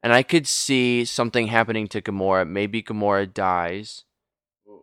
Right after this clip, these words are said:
Speaker 1: That's a prediction. We can talk about that later. But I could see Nebula being
Speaker 2: That's a
Speaker 1: so
Speaker 2: big
Speaker 1: torn
Speaker 2: one.
Speaker 1: up about that,
Speaker 2: Star-Lord.
Speaker 1: that that's why she's unstable. And that's why she can't be trusted with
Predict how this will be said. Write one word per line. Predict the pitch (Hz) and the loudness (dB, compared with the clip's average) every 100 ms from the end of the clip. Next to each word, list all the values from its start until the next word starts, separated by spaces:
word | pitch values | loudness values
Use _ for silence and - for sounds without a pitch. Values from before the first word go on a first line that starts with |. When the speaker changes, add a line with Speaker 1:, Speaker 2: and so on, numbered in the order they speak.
| 101 | 2
Speaker 1:
That's | 117 123 - | 4 4 -4
a | |
prediction. | 117 127 117 - 113 | -6 2 2 2 -2
We | 110 | -4
can | 113 | -4
talk | 113 120 | -2 0
about | 110 101 | 0 0
that | 101 98 | 0 0
later. | 107 101 95 | 0 0 -2
But | - 113 | 2 6
I | 107 | 6
could | 120 160 | 4 0
see | - - 127 | -4 -2 -2
Nebula | 104 104 101 104 92 90 | 0 0 0 0 -2 -4
being | 101 95 | -4 -8
Speaker 2:
That's | 95 | -4
a | |
Speaker 1:
so | 113 107 | -2 -2
Speaker 2:
big | 117 | -4
Speaker 1:
torn | 127 123 110 | 0 2 4
Speaker 2:
one. | |
Speaker 1:
up | - 101 | 4 4
about | 123 127 131 - | 2 2 2 2
that, | 143 160 - _ _ _ _ _ _ _ _ _ _ _ _ _ | 0 0 -6 _ _ _ _ _ _ _ _ _ _ _ _ _
Speaker 2:
Star-Lord. | 127 123 | -4 6
Speaker 1:
that | 131 113 110 | 8 8 6
that's | 127 131 139 | 8 8 6
why | 117 104 95 95 | 0 0 2 0
she's | - 110 98 98 - | -6 -6 -6 -4 -2
unstable. | 117 101 - - 104 98 87 76 - - | -2 -2 -6 -2 0 0 -4 -8 -8 -6
And | 107 110 | -2 4
that's | 113 - | 4 4
why | 117 110 101 | 4 4 4
she | 98 - 117 | 2 -2 -4
can't | 101 - 113 104 | -6 -4 -2 -2
be | - 101 | -4 -6
trusted | - 113 95 - 92 | 0 2 2 -4 -8
with | 95 92 87 | -2 -2 -4